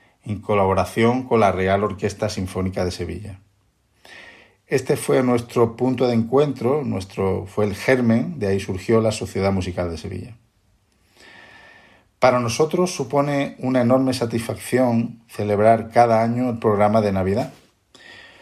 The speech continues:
convencidos de que hay pocas actividades humanas que mejor ejemplifiquen la unión entre los hombres y que mejor transmitan el mensaje de la Navidad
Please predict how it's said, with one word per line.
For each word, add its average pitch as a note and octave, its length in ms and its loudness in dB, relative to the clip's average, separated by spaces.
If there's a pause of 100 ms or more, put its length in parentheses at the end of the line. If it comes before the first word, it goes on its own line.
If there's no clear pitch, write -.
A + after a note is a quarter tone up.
(260)
convencidos B2 600 2
de C#3 140 0
que A#2+ 140 4
hay A#2 160 6
pocas C#3+ 560 0
actividades A2+ 800 2
humanas A2+ 580 2
que - 160 -4
mejor G#2 380 2
ejemplifiquen G#2 1040 -4
la G2+ 160 0
unión A2 320 2
entre F#2+ 240 -4
los F#2 240 -4
hombres G#2+ 560 -2 (580)
y A#2 120 -6
que B2 120 0
mejor A#2 440 2
transmitan A2+ 880 0
el G#2+ 140 -4
mensaje G2 500 -2
de G#2+ 80 2
la G2+ 80 4
Navidad G2 600 0